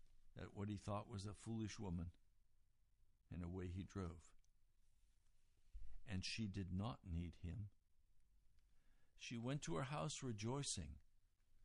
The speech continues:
and she went home on the train. I told that story in a meeting I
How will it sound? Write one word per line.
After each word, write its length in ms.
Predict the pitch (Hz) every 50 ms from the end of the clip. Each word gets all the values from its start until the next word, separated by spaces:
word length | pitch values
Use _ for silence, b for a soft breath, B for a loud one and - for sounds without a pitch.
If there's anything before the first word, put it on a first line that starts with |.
| - - - - - - - - - - - - - - -
and 100 | 120 -
she 100 | - 104
went 220 | 101 98 107 101
home 220 | 107 117 110 104
on 120 | 98 98 95
the 80 | 92
train. 360 | - - - 117 113 110 92 80 76 - - - - - - - - - - - - - - - - - - - - - - - - _ - - - b b b b b
I 40 | 98
told 300 | - - 131 127 120 101
that 200 | 104 101 - -
story 340 | - - - 110 104 104 101
in 80 | 98 98
a 60 | 95
meeting 380 | 98 107 113 110 98 95 90
I 140 | 90 90 90